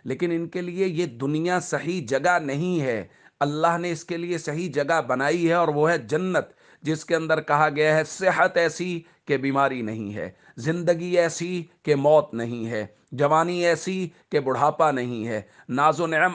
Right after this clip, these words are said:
ایسا کہ کبھی زحمت برداشت نہیں کرنی پڑے گی۔ ہمیشہ، ہمیشہ کی لازوال نعمتیں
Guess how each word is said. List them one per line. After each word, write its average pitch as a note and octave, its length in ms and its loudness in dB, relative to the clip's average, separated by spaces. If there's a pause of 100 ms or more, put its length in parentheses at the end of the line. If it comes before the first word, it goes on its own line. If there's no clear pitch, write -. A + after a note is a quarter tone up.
ایسا F3 460 4 (280)
کہ D3+ 100 0
کبھی D#3+ 320 -2
زحمت D3 460 -2
برداشت D3+ 500 2
نہیں D3+ 160 -4
کرنی C#3 300 -2
پڑے C3 260 -2
گی۔ D3 280 -4 (300)
ہمیشہ، E3 680 0
ہمیشہ D#3+ 560 0
کی D#3 120 -2
لازوال C#3+ 840 2
نعمتیں C#3 540 0